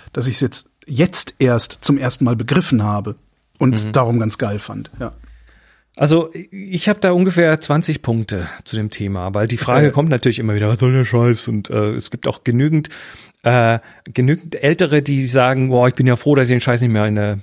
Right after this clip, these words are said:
Speaker 2: dass ich nicht mehr mit Chemie spielen muss“ und so weiter.
Speaker 1: Mhm.
Speaker 2: Ähm, also Nostalgie, ja, ganz klar. Ähm,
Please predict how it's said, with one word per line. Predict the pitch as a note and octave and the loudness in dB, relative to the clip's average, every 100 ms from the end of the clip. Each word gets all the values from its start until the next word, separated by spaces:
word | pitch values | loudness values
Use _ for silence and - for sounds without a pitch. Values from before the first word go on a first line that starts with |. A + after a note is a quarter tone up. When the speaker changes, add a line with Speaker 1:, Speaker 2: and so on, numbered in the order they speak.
| - | -10
Speaker 2:
dass | - G#2 | -6 -4
ich | |
nicht | A2 | -2
mehr | G2+ | 0
mit | G#2 | -2
Chemie | G2+ A2 A#2+ | -2 0 0
spielen | C3 - A2+ | -2 0 0
muss“ | A2+ G#2+ | 0 -4
und | A#2 | -6
so | G#2 | -4
weiter. | G2+ B2 C#3+ | -2 2 2
Speaker 1:
Mhm. | A2 G#2 C#3+ - - | 0 -2 -6 -10 0
Speaker 2:
Ähm, | B2+ C3 C3 C3 | 2 4 2 2
also | C#3 | 2
Nostalgie, | D#3 F3+ F3+ D3+ D3 E3+ | 4 2 2 0 2 2
ja, | F#3+ A#2+ A#2+ A#3 - _ _ _ | 4 2 2 0 -4 _ _ _
ganz | - A#2 - | 0 0 0
klar. | - A#2 A#2+ G3+ A3 - - - | -2 0 2 0 -4 -16 -20 -4
Ähm, | B2+ B2+ B2 B2 | 2 2 2 0